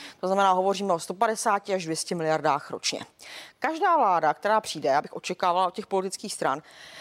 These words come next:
že se k tomu postaví a řekne, ano, tady prostě je problém, a jasně řekne,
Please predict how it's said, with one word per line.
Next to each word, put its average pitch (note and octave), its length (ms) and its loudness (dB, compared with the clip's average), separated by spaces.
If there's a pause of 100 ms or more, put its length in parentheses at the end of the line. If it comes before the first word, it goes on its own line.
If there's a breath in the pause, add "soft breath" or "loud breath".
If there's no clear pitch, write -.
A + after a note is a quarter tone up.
(760 loud breath)
že A3 160 4
se E4 140 0
k - 60 -6
tomu D#4 180 2
postaví F3+ 600 -2 (100)
a F3+ 60 0
řekne, A3+ 220 0
ano, G#3 240 4
tady C4 200 2
prostě C4 240 -2
je C4 80 6
problém, F3 540 0
a E3 40 -2
jasně G3+ 320 2
řekne, F3+ 440 0